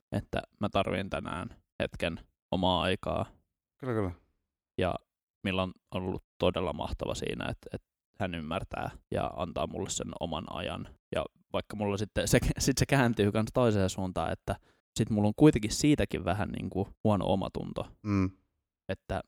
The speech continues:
Speaker 1: mä saatan sitten istua täällä pommisuojassa niinku lukittuna ja tekemässä omia asioita,
Speaker 2: Mm.
Speaker 1: kun
Speaker 2: Kun N S pitäisi olla tekemässä jotain muuta.
Speaker 1: Niin, tai viettämässä
Speaker 2: Juu,
Speaker 1: aikaa
Speaker 2: juu.
Speaker 1: hänen
Speaker 2: Juu.
Speaker 1: kanssa.
Speaker 2: Niin.
Speaker 1: Ja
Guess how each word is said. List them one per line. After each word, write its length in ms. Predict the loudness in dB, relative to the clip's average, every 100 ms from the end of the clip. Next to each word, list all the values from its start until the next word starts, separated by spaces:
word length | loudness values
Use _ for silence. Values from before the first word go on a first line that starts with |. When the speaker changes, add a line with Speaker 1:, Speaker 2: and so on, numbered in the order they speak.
| -6
Speaker 1:
mä 120 | -4
saatan 320 | 0 0 -2 -4
sitten 300 | -4 -4 -4
istua 220 | -4 -8 -4
täällä 160 | -4 0
pommisuojassa 680 | -2 -2 -4 -2 -2 -4 -8 -8
niinku 340 | -8 -4 -4 -6 _
lukittuna 600 | -2 -2 -6 _ -4 -4 -4
ja 80 | -6 -8 _ -8
tekemässä 380 | -6 -6 -4 -2
omia 340 | -2 -2 -2
asioita, 540 | -4 -2 0 2 0
Speaker 2:
Mm. 40 | -4
Speaker 1:
kun 140 | -6 -6 -12 _ _
Speaker 2:
Kun 160 | -16 -16 _ -10 -6
N 140 | -6
S 60 | -6
pitäisi 480 | -6 -4 -4 -4 -6
olla 140 | -8 -10
tekemässä 520 | -12 -10 -10 -10 -12
jotain 280 | -12 -10 -12
muuta. 300 | -12 -14 -16 _ _ _ 0
Speaker 1:
Niin, 300 | 4 4 4
tai 160 | 6
viettämässä 480 | 6 4 -2 -2 2
Speaker 2:
Juu, 80 | 4
Speaker 1:
aikaa 400 | 6 6 6 4
Speaker 2:
juu. 80 | 2 _ _ _ -4
Speaker 1:
hänen 220 | 0 0
Speaker 2:
Juu. 80 | 0 -4
Speaker 1:
kanssa. 380 | -6 -6 -8 -8 -2
Speaker 2:
Niin. 240 | -2 -2 _ _ _ _ _ _ _ _ 0
Speaker 1:
Ja 180 | 2